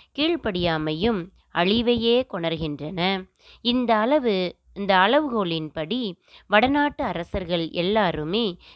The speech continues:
தீய வழியில் நடந்தார்கள் என்றும், தென்னாட்டு அரசர்களில் சிலரும் அவ்வாறு நடந்தார்கள்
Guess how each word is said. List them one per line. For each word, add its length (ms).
தீய 300
வழியில் 560
நடந்தார்கள் 720
என்றும், 560
தென்னாட்டு 560
அரசர்களில் 880
சிலரும் 640
அவ்வாறு 480
நடந்தார்கள் 760